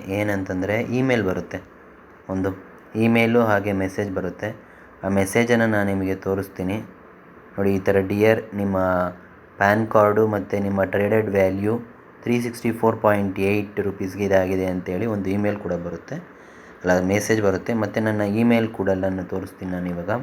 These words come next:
ನಮ್ಮ ಇಮೇಲಲ್ಲಿ, ಇಮೇಲಲ್ಲಿ ನಮಗೆ ಕಾಂಟ್ರಾಕ್ಟ್ ನೋಟ್ ಅಂತೇಳಿ ಬರುತ್ತೆ.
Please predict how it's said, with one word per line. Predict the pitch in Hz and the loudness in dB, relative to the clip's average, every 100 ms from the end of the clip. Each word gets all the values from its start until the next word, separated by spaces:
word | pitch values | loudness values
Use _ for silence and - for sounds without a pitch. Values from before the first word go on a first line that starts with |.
| - - - - - - - | -8 -20 -20 -20 -20 -20 -4
ನಮ್ಮ | 104 104 | 2 4
ಇಮೇಲಲ್ಲಿ, | 107 120 131 131 110 95 98 123 135 - - - - - - - - - - - - - - 107 | 4 4 4 4 4 2 0 -2 -8 -16 -20 -20 -20 -20 -20 -20 -20 -20 -20 -20 -20 -20 -14 -2
ಇಮೇಲಲ್ಲಿ | 113 120 120 110 104 104 | 2 4 4 4 2 2
ನಮಗೆ | 98 98 117 104 104 104 | 0 0 2 2 0 0
ಕಾಂಟ್ರಾಕ್ಟ್ | 110 110 113 123 - | 2 4 4 2 0
ನೋಟ್ | 107 107 101 | -2 0 -2
ಅಂತೇಳಿ | 98 95 98 | -4 -2 -4
ಬರುತ್ತೆ. | 90 90 - | -4 -6 -6